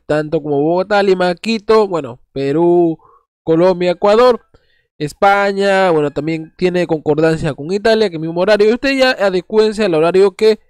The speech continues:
eh, están viendo aquí en el mapa. Ya saben que, eh,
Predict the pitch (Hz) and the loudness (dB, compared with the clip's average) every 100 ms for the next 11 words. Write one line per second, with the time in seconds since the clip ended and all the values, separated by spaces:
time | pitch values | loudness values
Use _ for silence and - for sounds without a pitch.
0 | _ _ _ _ 156 160 160 156 156 156 | _ _ _ _ -2 0 0 -2 -2 -2
1 | 156 156 175 151 196 196 202 202 214 - | -4 -8 -8 -2 -2 0 -2 0 -2 -2
2 | 156 143 - 175 165 170 220 233 170 - | -8 -8 -8 -8 -6 -4 -2 0 -2 -4
3 | _ - _ - 196 214 233 233 226 208 | _ -20 _ -4 -2 0 0 0 -6 -6
4 | - 180 170 170 165 160 | -4 -2 0 0 0 -4